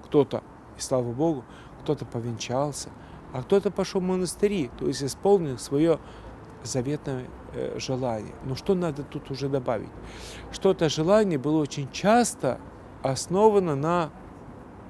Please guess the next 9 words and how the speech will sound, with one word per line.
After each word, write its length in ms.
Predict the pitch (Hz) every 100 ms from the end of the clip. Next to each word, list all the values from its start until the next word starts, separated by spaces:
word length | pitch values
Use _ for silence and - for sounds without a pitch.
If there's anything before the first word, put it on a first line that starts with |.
| - - - - - - - - - - -
прочтении 680 | 127 127 - - 170 170 143
книг, 360 | - 139 127 - - - - - - - - -
житий 380 | - 123 127 175
святых, 440 | - 135 120 120 -
например, 440 | 131 139 147 127 127 -
Сергия 520 | - - 180 143 147 143
Радонежского, 840 | 143 135 135 131 - - 117 117 - - - - - -
Серафима 680 | - 165 156 - 151 151 135
Саровского, 760 | - 139 131 117 - 120 117